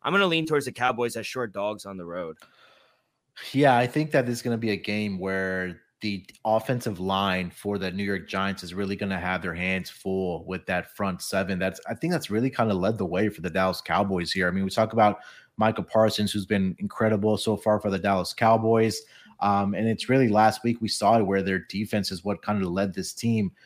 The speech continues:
Speaker 2: to get in their first victory of the season. Um, for, I, I, can we say that the Giants have been fortunate in their first two games? I'm not sure if we could say that, but, uh,
Speaker 1: I mean,
Speaker 2: I don't know.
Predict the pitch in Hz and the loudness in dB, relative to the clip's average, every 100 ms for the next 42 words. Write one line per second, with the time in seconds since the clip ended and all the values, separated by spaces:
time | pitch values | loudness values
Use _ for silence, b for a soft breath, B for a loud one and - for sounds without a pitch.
0 | B - 123 135 123 107 - 117 - 117 | B -2 2 4 4 4 4 2 2 -4
1 | - 107 107 110 92 - 107 101 - - | -2 0 0 0 -2 -4 -4 -4 -4 -2
2 | 113 139 117 104 95 b b - 117 120 | 2 4 4 2 0 b b 0 6 8
3 | 117 113 101 _ _ _ _ _ _ _ | 8 4 -4 _ _ _ _ _ _ _
4 | - - 165 175 147 - 156 - - - | -20 0 4 4 2 0 -2 -2 -18 -10
5 | - 165 170 - 226 247 233 165 196 202 | 4 6 6 8 8 8 6 6 6 8
6 | 196 185 147 - 165 - 202 208 202 214 | 6 4 2 4 4 4 2 4 4 4
7 | 208 220 202 208 190 - 190 185 - 147 | 4 2 4 4 4 2 4 4 2 -2
8 | 107 - 117 107 - 104 95 123 120 101 | -4 -2 0 0 -2 -2 4 6 6 4
9 | 117 113 107 - B B B B - - | 4 4 4 -2 B B B B -8 -8
10 | - - - - 143 165 180 185 170 139 | -8 -12 -16 -8 -2 2 6 8 10 8
11 | 123 | 6